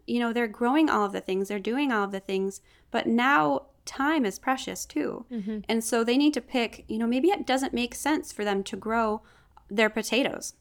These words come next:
Speaker 1: Maybe they can, they have a local source of potatoes that they can get their potatoes from, and they can check that off their list and feel good about that. They're supporting, you know, a local farmer, and they don't have to do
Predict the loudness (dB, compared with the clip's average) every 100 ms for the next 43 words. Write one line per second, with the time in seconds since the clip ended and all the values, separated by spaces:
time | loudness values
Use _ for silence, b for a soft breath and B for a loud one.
0 | _ -4 0 2 2 2 2 2 0 0
1 | -2 -2 -2 -2 -4 -6 -6 -6 -6 -8
2 | -8 -6 -4 -2 -4 -6 -6 -4 -2 -4
3 | b b b b -4 -2 0 0 4 4
4 | 4 2 2 2 0 0 0 0 6 6
5 | 6 -2 -6 -4 0 2 2 2 0 0
6 | -2 -2 -4 -4 b b b _ 0 2
7 | 2 4 4 4 0 0 -2 -4 -2 -2
8 | 0 0 -2 -4 -8 -8 -2 2 4 2
9 | 0 -2 -2 -4 -4 -4 0 -2 -2 -4
10 | -4 -6 -8 -4 -2 -2